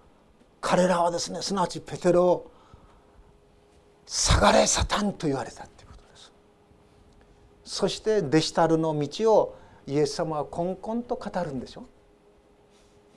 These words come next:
「私についていきたいと思うなら、自分を捨てなさいよ。自分の十字架を追いなさいよ。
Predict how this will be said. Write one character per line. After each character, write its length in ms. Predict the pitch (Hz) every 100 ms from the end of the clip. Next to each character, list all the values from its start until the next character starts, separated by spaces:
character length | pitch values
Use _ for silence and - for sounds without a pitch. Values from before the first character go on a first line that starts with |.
| - _ _ _ -
「私 400 | 147 143 180 180
に 120 | 165
つ 120 | -
い 120 | 190
て 80 | -
い 60 | 180
き 80 | -
た 140 | 180
い 60 | 185
と 140 | 196
思 160 | 202 247
う 40 |
な 140 | 269
ら、 140 | 254 - _ _ _ _ - _ _ _ -
自 220 | 123 160
分 300 | 151 160 170
を 80 | 170
捨 120 | -
て 80 | 208
な 120 | 220
さ 160 | 214 285
い 100 | 262
よ。 120 | 262 - - _ _ _ _
自 200 | 147 131
分 160 | 156 175
の 100 | 175
十 240 | 151 190
字 120 | 185 175
架 180 | 202
を 40 | 202
追 60 |
い 40 | 214
な 100 | 220
さ 160 | -
い 100 | 208
よ。 160 | 220 247